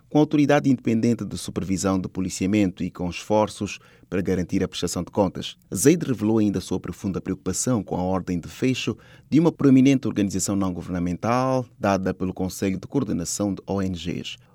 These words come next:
Os diretores e membros do Conselho Africano para a Governação Aberta, africoc,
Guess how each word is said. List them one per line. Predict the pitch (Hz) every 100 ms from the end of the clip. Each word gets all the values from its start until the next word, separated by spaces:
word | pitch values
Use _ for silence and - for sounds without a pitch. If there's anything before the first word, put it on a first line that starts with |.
| -
Os | 87
diretores | 95 90 98 95 87
e |
membros | 85 90 85 82
do | -
Conselho | - 87 92 87
Africano | - 85 95 87
para | 87
a |
Governação | 87 82 82 - 85
Aberta, | 85 98 113 123 -
africoc, | 90 - - 101 101